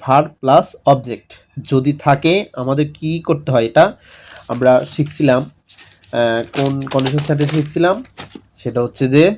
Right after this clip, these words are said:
সাবজেক্ট প্লাস প্রেজেন্ট সিম্পল অথবা প্রেজেন্ট ইনডেফিনিট প্লাস,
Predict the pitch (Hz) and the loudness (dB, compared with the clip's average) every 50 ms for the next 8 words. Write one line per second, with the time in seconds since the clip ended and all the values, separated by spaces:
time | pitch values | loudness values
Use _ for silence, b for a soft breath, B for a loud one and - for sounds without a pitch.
0 | - _ _ - - - - 131 127 117 117 120 _ 131 139 151 151 151 - _ | -6 _ _ -20 -10 2 4 6 6 4 2 -4 _ 0 0 0 0 -2 -14 _
1 | _ _ 117 113 113 113 123 151 151 151 - - - - _ _ _ _ _ _ | _ _ 2 4 4 6 6 4 4 0 -10 -20 -20 -20 _ _ _ _ _ _
2 | _ _ _ _ _ _ _ _ _ _ _ _ _ _ _ _ _ _ _ _ | _ _ _ _ _ _ _ _ _ _ _ _ _ _ _ _ _ _ _ _
3 | _ _ _ _ _ _ _ _ _ _ _ _ _ _ _ _ _ _ _ _ | _ _ _ _ _ _ _ _ _ _ _ _ _ _ _ _ _ _ _ _
4 | _ _ _ - 131 127 117 123 135 139 143 147 - - 135 127 127 - 143 143 | _ _ _ -2 0 0 2 0 0 -2 -2 -6 -4 -4 -4 -4 -2 0 0 2
5 | 143 135 117 - - 127 123 123 - 127 123 127 127 131 127 127 123 120 131 135 | 2 2 0 0 -2 -4 -4 -4 -4 -4 -4 -2 -4 -4 -4 -6 -4 -2 -2 0
6 | 151 165 160 _ _ _ _ _ _ _ _ _ _ _ _ _ _ _ _ _ | -2 -2 -4 _ _ _ _ _ _ _ _ _ _ _ _ _ _ _ _ _
7 | _ _ _ _ _ _ _ _ _ _ _ _ _ _ _ _ _ _ _ _ | _ _ _ _ _ _ _ _ _ _ _ _ _ _ _ _ _ _ _ _
8 | 110 104 117 120 120 139 165 - - | -6 -2 0 2 4 4 2 0 -4